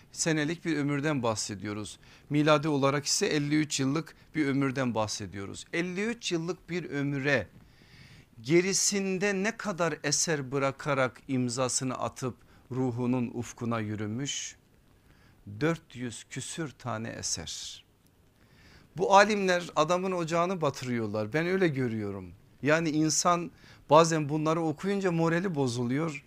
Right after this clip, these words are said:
Kendi adamlığını da sorgulamaya başlıyor. Bu kadar kısa bir ömre bu kadar bir bereket, bu kadar güzel bir miras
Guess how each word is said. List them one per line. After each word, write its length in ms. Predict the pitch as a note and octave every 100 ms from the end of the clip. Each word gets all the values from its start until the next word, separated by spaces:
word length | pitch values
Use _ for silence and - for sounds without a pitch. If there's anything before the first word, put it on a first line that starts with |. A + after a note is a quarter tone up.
| - - - -
Kendi 280 | F3 F3+
adamlığını 640 | G3+ E3 D#3+ E3 E3+ F#3 F#3+
da 100 | D#3+
sorgulamaya 720 | - C#3+ B2+ C3 B2+ C3+ B2+
başlıyor. 500 | A2+ G#2 - G2 F#2+ F2 - - -
Bu 100 | A3+
kadar 380 | - G3 E3+ C#3
kısa 380 | - - E3+ C#3
bir 100 | C3+
ömre 440 | B2+ B2+ D3 E3+ - - - -
bu 180 | C3+ G3
kadar 420 | - F3 D3 C3+
bir 160 | C3 B2+
bereket, 720 | B2+ B2 A#2 - B2 - - -
bu 100 | E3+
kadar 340 | - D3 D3
güzel 480 | C3+ A#2+ B2 D3 C3+
bir 120 | B2+
miras 460 | A#2+ B2+ C3 D3+ -